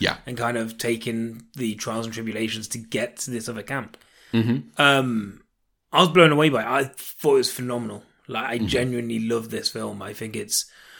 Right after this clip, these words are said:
Speaker 2: I think the one-shot nature of it makes it seem like you're living out the day with them.
Speaker 1: Yes.
Speaker 2: Um, like, you seem like you're almost, I, I said to you afterwards, I'm really interested in why they decided to do that.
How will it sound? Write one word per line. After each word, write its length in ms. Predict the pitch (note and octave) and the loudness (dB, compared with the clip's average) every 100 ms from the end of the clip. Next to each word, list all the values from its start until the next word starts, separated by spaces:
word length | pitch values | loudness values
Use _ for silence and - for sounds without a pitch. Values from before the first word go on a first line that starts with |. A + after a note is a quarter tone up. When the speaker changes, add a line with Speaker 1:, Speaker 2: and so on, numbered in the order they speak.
| - - - | -20 -10 -2
Speaker 2:
I 120 | C3+ | 0
think 200 | D3 C3 | 0 0
the 80 | C#3 | 0
one-shot 540 | C3 D3 C#3 D3+ C3 | 4 4 4 0 -2
nature 340 | B2 C3 A#2+ A#2 | 0 -2 -2 -6
of 60 | |
it 100 | A#2 | -6
makes 340 | A#2 A#2+ - B2+ | -4 -4 -2 -4
it 100 | - | -2
seem 360 | - C3 B2 | 0 0 0
like 220 | A#2 A2 | -2 -4
you're 140 | B2 A2+ | -2 0
living 320 | A#2+ A#2 A#2 | 0 0 -2
out 220 | A2+ A#2 | -4 -4
the 60 | A2+ | -6
day 280 | A#2 A2 A2 | -4 -4 -4
with 340 | G#2+ B2 B2 | -2 -4 2
them. 320 | D3 E3 E3+ - - - - | 2 2 0 -12 -20 -12 0
Speaker 1:
Yes. 200 | G2+ - | 0 2
Speaker 2:
Um, 400 | B2+ A#2 A2 A2 | 2 4 2 -2
like, 160 | A2 C3 | -4 -4
you 100 | A2+ | -4
seem 240 | - B2 | -2 0
like 140 | A#2 A2+ | -2 -2
you're 140 | A#2 | -4
almost, 400 | B2 A#2 A2+ A#2 | -4 -4 -6 -6
I, 220 | C3+ C#3+ | -4 0
I 80 | C#3 | 0
said 200 | C3+ D#3+ | 0 -2
to 60 | C3+ | 0
you 280 | C3+ B2+ C3 | -2 -2 -4
afterwards, 360 | C3+ C3+ C3 | -4 -4 -4
I'm 160 | A2+ A#2+ | -4 0
really 220 | B2+ C3 | 0 2
interested 320 | B2+ B2 A#2 | 0 -2 -4
in 80 | A#2 | -4
why 140 | A#2+ A#2 | -2 -2
they 100 | A#2 | -2
decided 400 | A2+ A#2+ A2+ A2+ | -4 -4 -6 -8
to 80 | |
do 220 | A2+ B2 C3+ | -8 -4 -2
that. 260 | D3+ E3 | -2 -2